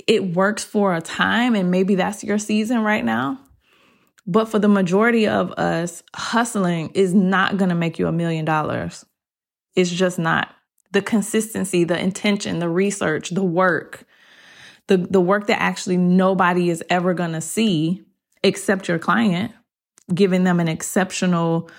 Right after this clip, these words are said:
service, that's what is going to be sustainable. That's what will lead to success. There are several people out there, and you've seen them too, all across social media, who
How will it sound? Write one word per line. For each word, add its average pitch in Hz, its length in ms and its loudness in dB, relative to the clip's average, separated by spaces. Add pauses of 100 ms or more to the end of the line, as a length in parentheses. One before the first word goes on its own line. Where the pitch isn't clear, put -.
(140)
service, 196 840 0 (800)
that's 196 440 0
what 202 240 2
is 175 140 0
going 175 420 0
to - 180 -8
be 165 180 -2
sustainable. 151 760 -6
That's 160 340 -4
what 175 220 0
will 160 240 2
lead 180 460 0
to 175 180 0
success. - 720 -6 (1000)
There 208 200 4
are 190 140 2
several 208 360 2
people 185 640 0 (300)
out 180 240 2
there, 170 260 2
and 175 240 0
you've 196 160 2
seen 180 300 -2
them 175 200 -2
too, 185 220 0
all 170 180 4
across 185 320 -2
social 180 240 -6
media, 170 300 -4
who 170 340 0